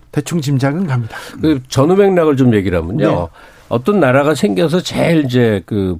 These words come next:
Speaker 2: 불행한 시기도 있고 정반대로 한 나라가 이제 융성하는 그런 계기도 있고 그런데, 우리도 되게 막 반만년 역사 얘기하는 것 같은데, 공화정으로 따지면 신생국가예요.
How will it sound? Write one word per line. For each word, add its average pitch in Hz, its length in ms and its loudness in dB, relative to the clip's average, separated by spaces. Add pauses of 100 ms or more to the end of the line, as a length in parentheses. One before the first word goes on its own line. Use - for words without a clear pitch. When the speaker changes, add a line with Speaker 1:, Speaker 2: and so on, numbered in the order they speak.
Speaker 2:
불행한 127 380 2
시기도 104 340 -2
있고 180 440 -4 (600)
정반대로 123 840 0
한 156 400 0
나라가 107 360 2
이제 98 200 -2
융성하는 107 840 0
그런 98 280 -4
계기도 101 320 -2
있고 107 220 -6
그런데, 101 440 -4 (1000)
우리도 151 760 0
되게 202 260 0 (140)
막 165 260 -4
반만년 214 540 2
역사 135 240 0
얘기하는 104 360 0
것 92 100 -4
같은데, 117 360 -4
공화정으로 160 680 2
따지면 104 840 -2
신생국가예요. 190 1000 -2